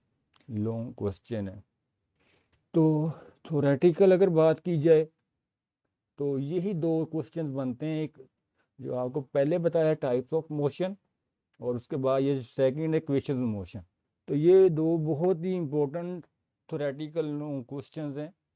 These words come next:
जो कि चैप्टर नंबर टू से पूछे जाते हैं। उसके अलावा इसमें से फिर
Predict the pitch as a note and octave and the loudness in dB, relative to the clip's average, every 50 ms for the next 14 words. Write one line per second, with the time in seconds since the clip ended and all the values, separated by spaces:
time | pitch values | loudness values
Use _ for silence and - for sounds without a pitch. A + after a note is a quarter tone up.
0 | _ _ - A#2+ A#2 A2+ C#3 C3 B2 B2 A2+ A2 - A#2+ A#2+ A2+ A2 A2+ A2 A2 | _ _ -16 -14 -12 -10 -10 -8 -8 -8 -8 -8 -8 -12 -12 -10 -10 -10 -10 -10
1 | A#2+ A#2+ G#2+ - C3 C3 A#2 A2 G#2 F#2 - A#2 G#2+ A2+ A2 A2 - - B2+ C3+ | -10 -12 -10 -8 -8 -8 -8 -8 -10 -8 -6 -4 -2 0 -2 -2 -2 -4 -4 -4
2 | E3 G3 - _ _ _ _ _ _ _ _ _ _ _ _ - F#3 A#2 - _ | -4 -6 -10 _ _ _ _ _ _ _ _ _ _ _ _ -18 -14 -14 -14 _
3 | - E3 D#3 D3 C#3 B2+ B2+ C3+ C3 C3+ B2 - C3 B2 B2 - C#3+ B2 A#2+ C#3+ | -8 -4 0 2 4 6 6 6 6 4 4 0 -2 -2 -2 -2 -4 -4 -2 -4
4 | D3+ E3 F#3+ | -4 -6 -8